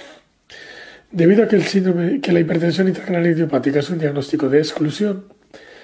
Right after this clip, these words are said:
los hallazgos que sugieran otras enfermedades, como la composición anómala del líquido cefalorraquídeo o unos ventrículos agrandados, excluirían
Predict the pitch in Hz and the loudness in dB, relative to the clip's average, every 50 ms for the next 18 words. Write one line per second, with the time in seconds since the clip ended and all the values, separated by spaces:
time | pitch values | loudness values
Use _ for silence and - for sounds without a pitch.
0 | - - - - - - 143 - 180 170 196 196 190 196 196 - - 196 - 180 | -20 -20 -20 -18 -12 -8 -2 0 4 4 4 4 4 2 2 2 0 -2 0 0
1 | 160 - - 160 135 135 120 120 123 - - - 190 156 180 - 175 165 - - | -2 -2 0 0 0 0 -2 -4 -6 -10 -6 -6 -2 -2 -2 -2 -2 -6 -6 -6
2 | 165 160 165 185 202 208 220 214 - - - - 151 147 147 147 160 147 165 147 | -6 -4 -2 -2 -2 -2 -2 -4 -6 -6 -6 -4 -2 -2 -2 -2 -4 -6 -4 -4
3 | 156 160 156 190 190 190 180 156 135 131 131 123 120 - - - - - - - | -4 -2 -2 0 0 0 0 -2 -4 -6 -6 -8 -8 -12 -16 -20 -20 -20 -20 -20
4 | - - - _ _ _ - 175 160 156 175 185 185 185 151 147 - 165 135 - | -20 -20 -20 _ _ _ -2 0 2 4 4 4 4 2 2 0 -2 -2 0 2
5 | 151 147 143 139 143 147 180 214 220 202 202 202 202 - _ _ _ _ _ _ | 2 2 2 2 0 2 2 2 2 2 0 -2 -4 -8 _ _ _ _ _ _
6 | _ _ _ _ _ - 269 190 180 180 185 165 156 185 170 175 208 196 147 170 | _ _ _ _ _ -4 0 2 4 4 4 2 2 0 -2 -2 -4 -4 -2 0
7 | 151 139 131 151 139 139 143 151 165 196 202 196 202 202 - - - - - - | -2 0 0 0 0 0 0 0 0 0 -2 -2 -2 -6 -8 -12 -8 -8 -8 -8
8 | - - 175 170 156 156 180 185 175 180 - | -6 -2 0 0 0 2 0 -2 -2 -4 -8